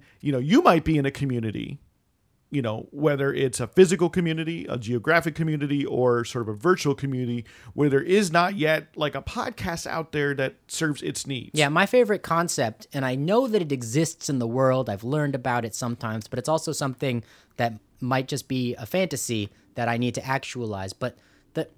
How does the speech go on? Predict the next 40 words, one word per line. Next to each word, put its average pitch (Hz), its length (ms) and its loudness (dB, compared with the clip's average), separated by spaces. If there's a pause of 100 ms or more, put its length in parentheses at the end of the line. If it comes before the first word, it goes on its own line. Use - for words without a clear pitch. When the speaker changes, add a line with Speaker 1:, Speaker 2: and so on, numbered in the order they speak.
(140)
Speaker 2:
the 151 120 -2
idea 175 520 2 (100)
of 143 420 2 (160)
a, 135 180 -6
a 139 100 -4
neighborhood 139 920 0 (100)
podcast, - 720 -4
like, 120 300 -6 (400)
that, 123 280 -4
that 127 160 -4
there 127 120 -2
really 165 360 0
can 160 300 -4
be, 156 360 0 (340)
or 165 160 2
like 151 200 0
a, 151 80 -2 (180)
you 175 140 -2
know, 135 120 2
we 143 140 2
know 160 160 2
that 147 220 -4
there 147 160 0
are 139 100 2
shows, 135 460 -2 (100)
Jennifer, 131 380 -4
you've, 123 400 -6
you've 127 180 -6
helped 127 360 -4
me 113 180 -2
learn 117 240 -4
about 117 200 -4
shows 123 320 -4
that 123 120 -2
are 120 180 0 (240)
produced 139 640 -2
by 127 240 4
and 127 200 -2
for, 131 320 -2
like, 123 220 -2